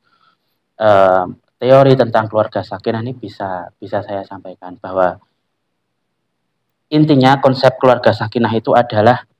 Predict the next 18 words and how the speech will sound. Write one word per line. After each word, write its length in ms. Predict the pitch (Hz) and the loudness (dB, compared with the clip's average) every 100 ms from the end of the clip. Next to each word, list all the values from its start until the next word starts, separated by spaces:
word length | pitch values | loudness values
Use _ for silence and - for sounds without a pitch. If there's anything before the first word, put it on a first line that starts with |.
| _ _ _ _ _ _ - | _ _ _ _ _ _ -2
eh, 320 | 117 110 107 110 | 4 4 4 2
keluarga 460 | 127 117 120 151 | 2 2 2 2
yang 300 | 156 143 131 | 4 2 -2
dibentuk 720 | - 117 113 107 120 143 - _ _ _ | -6 -6 -6 -6 0 0 -2 _ _ _
di 80 | - - | -18 -4
dalam 320 | 110 110 120 | 2 2 2
perkawinan 540 | 120 - 117 120 120 120 | -2 0 0 2 2 2
yang 160 | 117 113 | -2 -4
sah, 480 | - 123 - - _ _ _ _ _ _ | -4 -4 -4 -16 _ _ _ _ _ _
baik 240 | - 107 104 | -4 -4 -2
secara 400 | 117 113 107 104 | -6 -2 0 0
agama 640 | 101 104 95 101 135 151 _ _ _ _ | -2 -10 -8 -2 -2 -2 _ _ _ _
maupun 320 | 110 104 117 | -6 -2 -4
secara 320 | 117 120 110 104 | -2 0 2 2
hukum. 540 | 104 - 98 82 80 - _ _ | -2 -2 -2 -2 -10 -20 _ _
Niku 240 | 98 - 123 | -14 0 0
yang 80 | 107 | 2
pertama. 560 | - 98 95 92 87 | 0 0 -2 -4 -8